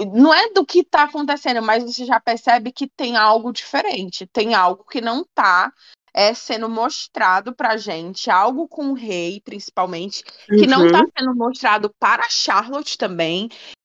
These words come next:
Speaker 1: Então ela fala: "Gente, ninguém fala desse cara, eu já perguntei pra todo mundo quem é ele, como ele é, como ele se porta, qual a personalidade dele, qual a aparência dele, ninguém fala nada, todo mundo me deixa no escuro, sinceramente,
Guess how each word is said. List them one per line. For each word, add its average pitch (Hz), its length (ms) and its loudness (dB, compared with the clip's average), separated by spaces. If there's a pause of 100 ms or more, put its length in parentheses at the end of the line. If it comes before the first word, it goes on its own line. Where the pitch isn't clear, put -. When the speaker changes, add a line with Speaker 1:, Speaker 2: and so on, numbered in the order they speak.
Speaker 1:
Então 240 440 2
ela 247 220 4
fala: 190 500 0
"Gente, 208 480 -10
ninguém 277 440 -2
fala 349 260 -6
desse - 340 -12
cara, 185 440 0
eu 220 80 2
já 233 160 -2
perguntei 226 400 -4
pra 214 200 0
todo 247 280 -6
mundo 208 440 -2 (380)
quem 311 220 2
é 247 260 6
ele, 202 340 2
como 277 280 2
ele 262 240 0
é, 185 340 2 (380)
como 277 320 2
ele 277 180 -2
se 302 160 -10
porta, 208 480 2
qual 254 160 0
a - 20 -2
personalidade 233 720 -2
dele, 196 260 -2
qual - 200 0
a - 20 0
aparência 247 500 -2
dele, 190 280 -4
ninguém 233 320 0
fala 247 360 2
nada, 202 480 2
todo 233 220 -2
mundo 240 220 2
me 233 100 2
deixa 220 260 2
no 247 80 -2
escuro, 254 480 0
sinceramente, 277 720 0